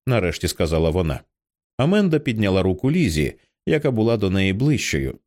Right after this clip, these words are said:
і вліпила на неї поцілунок. Він був легенький, як крило метелика. Потім знову поклала її на кермо машини. «І мені хотілося б вірити, що так», сказала вона. «Дивне це місце, гавань південного вітру.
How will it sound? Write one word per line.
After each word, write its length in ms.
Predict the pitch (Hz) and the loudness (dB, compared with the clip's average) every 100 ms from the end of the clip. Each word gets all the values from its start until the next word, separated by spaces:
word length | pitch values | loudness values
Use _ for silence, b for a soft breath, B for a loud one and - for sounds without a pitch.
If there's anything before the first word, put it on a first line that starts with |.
| - | -2
і 120 | 165 | 0
вліпила 540 | 120 113 110 170 160 | 2 0 2 2 2
на 140 | 143 104 | 2 0
неї 220 | 107 110 | 2 0
поцілунок. 800 | 107 98 - 160 123 67 - _ _ _ _ - | 0 -2 0 0 0 -2 -8 _ _ _ _ -2
Він 200 | 107 104 | 0 2
був 160 | 104 | 2
легенький, 720 | 92 85 95 120 85 87 80 | 2 2 2 0 -2 0 2
як 160 | 82 92 | 2 -2
крило 320 | - 92 90 | -2 0 0
метелика. 720 | 87 - 113 82 69 65 60 - _ _ _ | 0 -2 0 0 -2 -6 -8 -12 _ _ _
Потім 320 | - 214 185 113 | -2 0 0 0
знову 340 | 95 147 147 | 0 0 0
поклала 500 | - 98 92 120 110 | 0 -2 -2 0 2
її 300 | 98 87 87 | 2 2 2
на 100 | 82 | 0
кермо 340 | - 80 78 | -2 -2 0
машини. 540 | 76 73 - 71 65 - _ _ _ _ _ _ - | 0 -2 -2 -4 -4 -10 _ _ _ _ _ _ -2
«І 160 | 185 | 0
мені 300 | 175 143 120 | 2 2 0
хотілося 560 | 139 98 131 120 98 104 | 0 0 0 0 2 0
б 80 | 76 | 0
вірити, 400 | 101 95 85 90 | 0 0 0 -2
що 220 | - 85 | -2 -2
так», 360 | - 76 76 - | -2 -2 -2 -4
сказала 440 | - 87 87 82 | -4 -2 0 0
вона. 360 | 80 87 165 185 _ _ _ _ _ | 0 0 0 -2 _ _ _ _ _
«Дивне 420 | 160 226 214 208 | -2 0 2 2
це 300 | 190 - 185 | 2 0 2
місце, 540 | 180 208 - - 71 - - | 2 2 0 -2 -4 -4 -6
гавань 460 | 90 85 120 143 127 | -2 0 0 0 0
південного 640 | - 101 101 113 104 98 | 0 0 2 2 2 2
вітру. 440 | 90 120 - 69 | 0 0 -2 -4